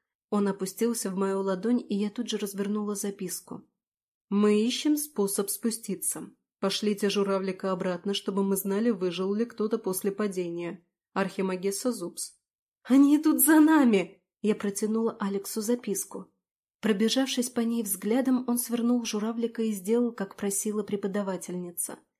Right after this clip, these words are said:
Слабо, словно на последнем издыхании, письмо улетело наверх. «Эм, господа адепты,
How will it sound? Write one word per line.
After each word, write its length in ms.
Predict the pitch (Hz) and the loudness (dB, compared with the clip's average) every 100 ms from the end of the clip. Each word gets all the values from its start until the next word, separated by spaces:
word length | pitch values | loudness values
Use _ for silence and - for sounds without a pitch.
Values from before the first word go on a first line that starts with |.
| _ _ _ | _ _ _
Слабо, 560 | - 208 208 220 175 | -6 -2 -2 -2 -4
словно 400 | 165 - 196 220 | -8 -2 0 2
на 120 | 220 220 | 2 0
последнем 640 | 220 220 240 233 233 226 | -2 -2 0 2 2 0
издыхании, 680 | 226 208 214 240 240 233 233 | 0 -2 -2 -2 0 0 -2
письмо 380 | 226 202 208 214 | -4 -4 -4 -4
улетело 560 | 208 202 196 196 196 | -2 -4 -4 -4 -4
наверх. 600 | 196 196 185 175 175 - _ _ _ _ _ _ | -4 -6 -8 -10 -10 -20 _ _ _ _ _ _
«Эм, 800 | - - 147 185 185 185 185 190 | -14 -8 -6 -4 -4 -4 -4 -4
господа 600 | 185 - - 196 185 247 | -2 -2 2 2 4 4
адепты, 600 | 294 202 175 - - 180 | 2 2 -2 -2 -2 -2